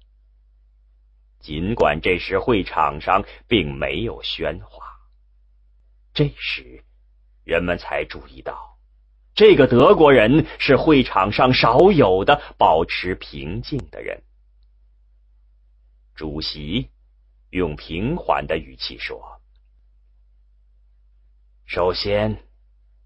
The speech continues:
我希望各位正视目前的形势。太空防御体系的建设投入越来越大。”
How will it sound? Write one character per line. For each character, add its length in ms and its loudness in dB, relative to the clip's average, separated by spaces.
我 180 4
希 300 2
望 200 2
各 200 0
位 400 -10
正 340 6
视 300 2
目 260 2
前 240 -12
的 100 -4
形 420 -10
势。 220 -8
太 300 2
空 260 2
防 320 2
御 120 2
体 300 -8
系 220 -4
的 100 0
建 320 4
设 320 -6
投 320 0
入 280 2
越 320 4
来 200 -6
越 280 -4
大。” 280 -12